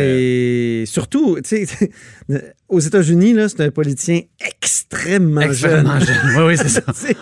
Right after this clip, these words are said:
Speaker 1: On
Speaker 2: quand
Speaker 1: est
Speaker 2: tu
Speaker 1: loin.
Speaker 2: penses que Mme Pelosi a quasiment quatre-vingts ans.
Speaker 1: Ah oui, puis le,
Speaker 2: Puis,
Speaker 1: le
Speaker 2: euh,
Speaker 1: Joe
Speaker 2: Don-,
Speaker 1: Biden, et puis... On,
Speaker 2: ah ouais,
Speaker 1: il a
Speaker 2: Donald
Speaker 1: son
Speaker 2: Trump, euh, soixante-douze.
Speaker 1: Il est encore très jeune, il est très en forme. Euh, il avait son sens de l'humour habituel, aussi désarmant.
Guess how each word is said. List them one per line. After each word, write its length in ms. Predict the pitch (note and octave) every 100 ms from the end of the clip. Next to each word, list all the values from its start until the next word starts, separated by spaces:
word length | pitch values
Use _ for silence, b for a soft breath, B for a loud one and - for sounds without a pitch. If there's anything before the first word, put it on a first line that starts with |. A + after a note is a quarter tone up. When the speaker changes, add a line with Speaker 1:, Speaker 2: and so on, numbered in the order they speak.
| C#3 G#2+
Speaker 1:
On 180 | G#2+
Speaker 2:
quand 80 | B2+
Speaker 1:
est 20 | A#3
Speaker 2:
tu 40 |
Speaker 1:
loin. 100 | C3 A#2+
Speaker 2:
penses 200 | G#3+ -
que 60 | A3+
Mme 280 | F3 E3
Pelosi 500 | D#3 F3+ E3 D#3+ D#3
a 60 | G3
quasiment 260 | F3 D3 D#3+
quatre-vingts 440 | D#3 C3+ C3 B2+
ans. 20 |
Speaker 1:
Ah 320 | A2+ A#2 A#2 A2+
oui, 140 | A2+
puis 200 | F#2 F#2
le, 140 | F2+ F2+
Speaker 2:
Puis, 100 | E2
Speaker 1:
le 140 | -
Speaker 2:
euh, 420 | C#3 C3 B2 A#2+ A#2
Speaker 1:
Joe 160 | A2
Speaker 2:
Don-, 80 | G#2+
Speaker 1:
Biden, 380 | G#2 F#2+ A2+ A2
et 140 | G#2
puis... 200 | F2 G2+
On, 80 | F#2 F#2
Speaker 2:
ah 120 | D#3
ouais, 140 | D#3
Speaker 1:
il 60 | D3+
a 40 |
Speaker 2:
Donald 400 | C3+ D3 D3 D3
Speaker 1:
son 80 | B2
Speaker 2:
Trump, 360 | B2+ D3+ E3+ D3
euh, 160 | C3+
soixante-douze. 680 | B2+ - C3+ B2+ C#3 G3+ F3+ F3 B B -
Speaker 1:
Il 40 |
est 100 | A2
encore 240 | B2+ C3 C3
très 180 | A#2
jeune, 200 | G2+ A#2 A#2
il 40 |
est 80 | G2+
très 240 | G#2 A2
en 160 | G#2+ F#2+
forme. 520 | - G#2 G#2+ A2 A2
Euh, 560 | F2 E2 E2+ E2 D#2+ F2 -
il 100 | G#2
avait 200 | F#2+ A2+
son 200 | A2 G#2
sens 260 | G#2+ G#2+
de 80 | G#2
l'humour 360 | G2+ G2 G#2 G2
habituel, 640 | F2+ G2+ - G#2+ A2 A2+ -
aussi 500 | G#2+ - - A#2 A2
désarmant. 760 | G2 A#2+ G#2 A2+ F#2+ G#2 G2+